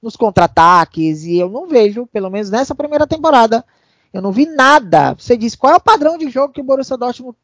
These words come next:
mostrou nessa temporada? Eu respondo, nenhum. Eu não faço a menor ideia do que, que o Marco Rose mostrou que eu não vi nada. Era muito na base do vamos que vamos e da individualidade.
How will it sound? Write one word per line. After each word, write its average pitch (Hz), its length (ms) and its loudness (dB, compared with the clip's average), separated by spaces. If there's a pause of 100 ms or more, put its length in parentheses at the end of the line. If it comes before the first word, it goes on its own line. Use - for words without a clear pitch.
mostrou 254 460 -4
nessa 226 140 -8
temporada? 175 420 0 (320)
Eu 240 340 4
respondo, 254 500 2
nenhum. 320 560 -2
Eu 262 80 -4
não 247 120 -10
faço 226 240 -2
a - 20 -14
menor 247 240 -4
ideia 359 240 0
do 381 80 -10
que, 415 240 -6 (460)
que 381 60 2
o 403 40 -2
Marco 359 220 2
Rose 339 160 4
mostrou 381 300 -4
que 330 80 2
eu 254 80 2
não 240 80 0
vi 277 120 -2
nada. 508 320 0 (1080)
Era 226 240 6
muito 185 500 -6
na 453 140 2
base 285 200 4
do 285 120 -4
vamos 262 240 0
que 247 100 -6
vamos 285 400 -2
e 254 100 -4
da 247 140 2
individualidade. 320 880 -2